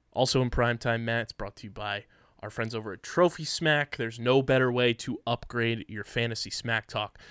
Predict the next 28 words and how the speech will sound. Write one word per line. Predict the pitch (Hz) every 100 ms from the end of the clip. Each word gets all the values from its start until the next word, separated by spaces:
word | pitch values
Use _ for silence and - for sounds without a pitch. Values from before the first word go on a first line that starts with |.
| - -
than | 120
with | 120
our | 117 110
friends | 123 117
over | 117 110
at | 104
Trophy | - 127 120 120
Smack. | - 113 113
They've | 113
got | - 104 _ _
belts, | 131 135 131 - - - _
rings, | 107 123 127 127 123 - - _ _ _ _ _ _ _
metal | 101 120 127 127
wall | 120 120 120
art, | - 117 117 _
and | 117
of | 107
course | - 147 139
trophies. | - 143 131 - 123 127 -
We |
just | 113 113 -
upgraded | 113 - 117 110 110 - - - _
the | -
fantasy | - 120 117 -
league | 117 117 113
I've | 110 113
been | 117
in, | 110 110